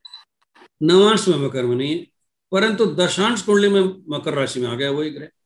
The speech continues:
इसका मतलब आपका दशांश वर्गोत्तम हो गया और दशांश में राजयोग देखा जाता है।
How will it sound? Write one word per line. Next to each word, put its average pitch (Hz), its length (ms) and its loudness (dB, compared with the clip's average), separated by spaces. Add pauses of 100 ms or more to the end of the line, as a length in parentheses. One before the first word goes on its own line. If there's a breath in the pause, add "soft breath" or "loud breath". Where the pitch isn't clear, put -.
(1080)
इसका 208 200 0
मतलब 233 320 2
आपका 196 280 2 (100)
दशांश 208 500 2
वर्गोत्तम 170 560 0
हो 139 140 -4
गया 180 140 -2
और 190 140 -2
दशांश 185 560 -4
में 165 180 -2
राजयोग 139 540 0
देखा 147 240 -4
जाता 147 260 -8
है। 147 80 -14